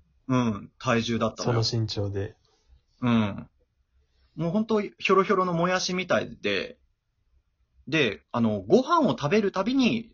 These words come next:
Speaker 1: トイレに行ってたのよ。
Speaker 2: うーん。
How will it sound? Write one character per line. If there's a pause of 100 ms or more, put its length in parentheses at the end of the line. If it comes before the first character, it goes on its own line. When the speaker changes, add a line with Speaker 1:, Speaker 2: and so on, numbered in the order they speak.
Speaker 1:
ト
イ
レ
に
行
っ
て
た
の
よ。 (800)
Speaker 2:
う
ー
ん。